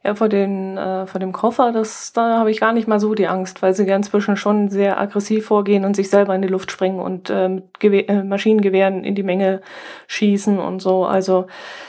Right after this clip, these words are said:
äh, ich g-, gerate jetzt nicht in Panik, wenn ich auf dem Münchner Hauptbahnhof einen Koffer irgendwo stehen sehe. Das ist jetzt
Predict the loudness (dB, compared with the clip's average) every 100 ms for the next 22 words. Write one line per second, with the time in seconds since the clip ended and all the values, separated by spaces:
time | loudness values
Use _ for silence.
0 | -20 -20 _ _ _ _ 0 2 4 4
1 | 2 -2 -6 -4 -2 0 0 2 2 2
2 | 2 2 4 4 2 2 0 2 0 2
3 | 0 0 0 0 0 2 0 2 0 -2
4 | -4 -4 -2 2 2 0 -2 -2 -2 -2
5 | 0 0 0 -2 -4 -6 -6 -6